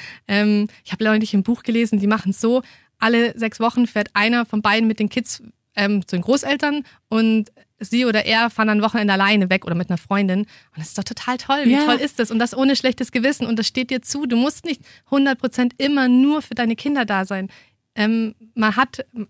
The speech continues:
Speaker 1: hoffentlich meistens Unterstützung. Und wenn du keine Familie in der Nähe hast, es gibt Nannies, es gibt so tolle Angebote, auch von Kinderbetreuungsmöglichkeiten,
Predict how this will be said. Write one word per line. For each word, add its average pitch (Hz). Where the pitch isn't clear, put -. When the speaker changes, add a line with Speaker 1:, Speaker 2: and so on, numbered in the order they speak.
Speaker 1:
hoffentlich 247
meistens 220
Unterstützung. 226
Und 208
wenn 208
du 214
keine 226
Familie 247
in 247
der 240
Nähe 240
hast, 233
es 240
gibt -
Nannies, 226
es 214
gibt 214
so 254
tolle 240
Angebote, 214
auch 202
von 208
Kinderbetreuungsmöglichkeiten, 202